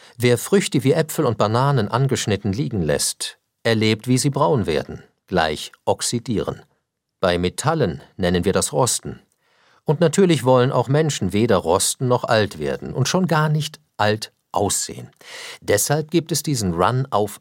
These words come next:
Antioxidantien. Aber das sollte doch nicht darüber hinwegtäuschen, dass es sich bei den klassischen Antioxidantien um unsere guten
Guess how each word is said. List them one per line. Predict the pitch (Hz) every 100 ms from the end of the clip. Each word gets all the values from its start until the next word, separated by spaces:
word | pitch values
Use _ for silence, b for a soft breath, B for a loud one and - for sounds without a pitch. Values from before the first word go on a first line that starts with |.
| -
Antioxidantien. | 117 127 135 - - - 104 80 67 - - 69 _ _ _ _ _ _ _ _ _ -
Aber | 127 107
das | 98
sollte | 120 101 90
doch | 87
nicht | 117 110 113
darüber | 98 98
hinwegtäuschen, | 92 92 98 - 98 90 - 90 B B B
dass | - -
es | 120 -
sich | 101 -
bei | 95
den | 90 76
klassischen | - 101 135 - 95 - 76 76
Antioxidantien | 90 85 107 - - - 85 87 87 - 135 143
um | 127
unsere | 117 120 117 110
guten | 104 165 180 170